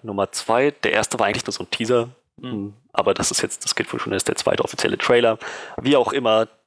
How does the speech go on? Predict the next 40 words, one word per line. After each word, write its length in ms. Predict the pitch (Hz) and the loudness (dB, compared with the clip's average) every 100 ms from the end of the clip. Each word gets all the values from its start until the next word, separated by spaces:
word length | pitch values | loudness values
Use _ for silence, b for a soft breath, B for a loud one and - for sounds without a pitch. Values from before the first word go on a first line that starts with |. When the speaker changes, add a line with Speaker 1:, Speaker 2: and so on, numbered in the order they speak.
| _ _ _ - | _ _ _ -8
Speaker 1:
sie 220 | - - | -2 2
haben 640 | 110 120 120 120 110 131 - | 2 2 -2 -6 -8 -10 -4
einige 300 | 117 131 120 | -2 0 0
Szenen 320 | - 120 117 | 0 2 2
aus 80 | 107 | 0
dem 180 | 104 - | -4 -4
Teaser 480 | 139 135 120 120 110 _ _ - | -2 2 4 4 0 _ _ -14
von 360 | - 113 110 | 0 0 0
vor, 400 | - - 107 104 - - | -6 0 4 4 0 -4
Gott, 120 | 107 - | -2 -2
wann 100 | - | -2
kam 160 | 98 | -2
der 120 | - | 0
Teaser? 460 | - 156 147 - 92 _ _ _ - | -2 -2 0 -2 -4 _ _ _ -6
Der 120 | 104 | -2
war, 60 | - | -2
das 120 | - | 0
war 80 | - | 2
doch 140 | 113 | 2
noch 120 | 104 98 | 0 -2
im 80 | |
Herbst 360 | - 123 - - | 0 2 0 -2
letztes 300 | - - - | -2 0 0
Jahr, 220 | 156 165 | 0 0
oder? 140 | 87 90 | 0 0
Speaker 2:
Ja, 280 | 120 120 120 | 0 2 0
das, 160 | - | -2
das 180 | 127 - | -8 -2
war 80 | 131 | -2
auf 120 | 123 | -2
jeden 120 | 120 | -6
Fall 140 | 113 - | -6 -2
ewig 300 | 131 117 117 | -2 -2 -6
lang 160 | 107 | -6
her, 160 | 110 110 | -6 -8
wo 80 | 113 | -6
der 160 | 107 | -10
Teaser 320 | - 120 117 131 | -12 -6 -4 -2
damals 420 | 139 131 127 - | -2 -2 -4 -2
kam. 380 | 131 120 123 | 0 0 -4